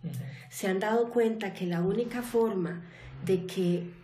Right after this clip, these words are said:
Speaker 2: los colaboradores, que ya no se llaman empleados, se llaman colaboradores,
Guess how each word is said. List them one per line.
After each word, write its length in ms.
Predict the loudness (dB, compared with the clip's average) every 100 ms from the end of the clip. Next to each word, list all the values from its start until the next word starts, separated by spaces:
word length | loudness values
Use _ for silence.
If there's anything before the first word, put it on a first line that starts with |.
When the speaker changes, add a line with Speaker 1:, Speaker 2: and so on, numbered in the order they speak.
| -8 -2
Speaker 2:
los 320 | 2 2 0
colaboradores, 880 | 0 0 0 -2 -2 -2 0 -2 -4
que 140 | -6
ya 120 | -6
no 140 | -4 -2
se 140 | -2
llaman 480 | -2 -2 -2 -2 -4
empleados, 1000 | -6 -4 -2 -2 -4 -6 -6 -10 -14 -20 -12
se 100 | -10
llaman 380 | -8 -8 -10 -6
colaboradores, 1000 | -4 -4 -4 -2 -2 -2 -6 -10 -14